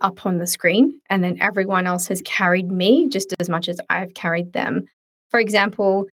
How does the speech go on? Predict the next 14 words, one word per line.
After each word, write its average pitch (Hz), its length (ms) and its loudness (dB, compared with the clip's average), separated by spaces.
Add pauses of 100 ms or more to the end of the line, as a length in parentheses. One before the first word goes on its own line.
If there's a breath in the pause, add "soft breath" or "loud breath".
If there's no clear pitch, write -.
(200)
in 214 220 4
May 208 220 2
last 196 420 0
year, 190 300 2 (160)
I 196 100 -2
had 208 180 2
connected 320 540 2
with 226 220 4
one 196 200 0
of 190 120 -2
our 185 140 2
community 196 440 -4
members 185 520 -2
for 190 380 -2